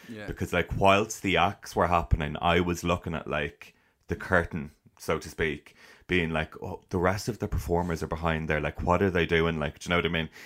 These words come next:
Speaker 2: Me thinking it's this mystical place, but, like,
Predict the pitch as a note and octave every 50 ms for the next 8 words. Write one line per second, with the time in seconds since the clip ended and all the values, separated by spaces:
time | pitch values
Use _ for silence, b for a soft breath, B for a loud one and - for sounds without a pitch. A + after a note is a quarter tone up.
0 | B B B - F#2+ G2+ A2 G#2+ - G#2+ F#2+ - F#2 F2+ E2 - - F#2+ F2 -
1 | - E2 F2 F2 F2 F#2+ G2+ - - - - E2+ E2+ - - F#2 F2 E2+ E2+ D#2+
2 | D2+ - - - D2 D#2+ E2 - - -